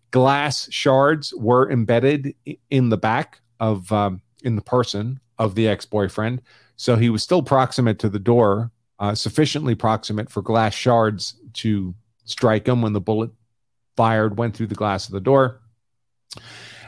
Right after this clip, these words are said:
And, uh, so the ability of the father to precisely view the threat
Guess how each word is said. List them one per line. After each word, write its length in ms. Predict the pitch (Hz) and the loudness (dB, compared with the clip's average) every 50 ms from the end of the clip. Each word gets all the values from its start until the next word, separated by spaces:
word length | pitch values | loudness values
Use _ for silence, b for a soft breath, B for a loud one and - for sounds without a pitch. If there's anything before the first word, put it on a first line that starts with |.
| B - | B -6
And, 340 | 139 131 135 135 131 123 104 | -2 2 2 4 4 4 4
uh, 380 | 131 131 127 127 127 127 139 - - _ _ _ _ _ _ _ _ _ _ _ _ _ _ _ - | 4 4 4 4 2 2 0 -4 -8 _ _ _ _ _ _ _ _ _ _ _ _ _ _ _ -12
so 480 | - - 196 180 175 180 202 - - - _ _ - 156 _ - _ _ | 0 4 6 6 6 6 4 0 -6 -18 _ _ -20 -20 _ -20 _ _
the 240 | - 151 143 160 160 | -2 2 4 4 6
ability 540 | 156 127 127 208 240 247 233 202 165 147 135 | 4 4 4 4 6 4 4 4 4 2 2
of 80 | 117 | 2
the 80 | 117 120 | 0 -2
father 420 | 95 107 127 127 131 123 123 117 | 0 2 2 2 4 2 2 0
to 640 | 117 - 131 127 127 123 120 120 117 117 131 - - - _ _ _ _ _ _ _ _ _ _ _ _ _ | 0 2 2 2 2 2 0 0 -2 -4 -4 -6 -10 -16 _ _ _ _ _ _ _ _ _ _ _ _ _
precisely 640 | - - 143 131 - 175 180 202 - - 156 147 135 | -2 0 0 0 2 2 0 0 0 0 2 2 2
view 560 | 113 98 113 143 196 214 165 101 85 82 - - | 2 2 0 0 0 0 0 -2 -2 -6 -8 -6
the 100 | - 104 | -4 -4
threat 400 | 98 - - 104 92 76 - - | -4 -4 -4 -4 -2 -4 -6 -10